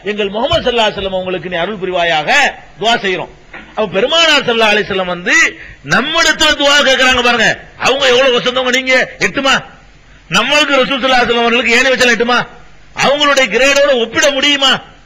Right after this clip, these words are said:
முடியவே முடியாது. அவங்களோட கம்பேர் பண்ணுனா நம்ம ஒண்ணுமே இல்ல. அவ்வளவு கீழ் மட்டத்துல இருக்கக்கூடிய நம்மளை பார்த்து சொல்றாங்க, நீங்கள் எனக்காக துவா செய்யுங்கள்,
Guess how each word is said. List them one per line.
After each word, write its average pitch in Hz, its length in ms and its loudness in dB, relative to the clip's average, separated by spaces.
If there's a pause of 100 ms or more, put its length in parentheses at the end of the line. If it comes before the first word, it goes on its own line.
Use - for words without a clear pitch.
(100)
முடியவே 294 340 -4
முடியாது. 269 300 0 (400)
அவங்களோட 247 380 2 (140)
கம்பேர் 277 400 0
பண்ணுனா 277 260 2 (240)
நம்ம 262 240 -2
ஒண்ணுமே 330 340 2
இல்ல. 240 120 0 (760)
அவ்வளவு 320 420 0 (140)
கீழ் 302 280 -2
மட்டத்துல 277 360 -2
இருக்கக்கூடிய 254 400 -4
நம்மளை 247 240 0
பார்த்து 254 260 0
சொல்றாங்க, 214 340 -2 (500)
நீங்கள் 269 480 -4 (100)
எனக்காக 240 480 0
துவா 214 300 0
செய்யுங்கள், 208 440 0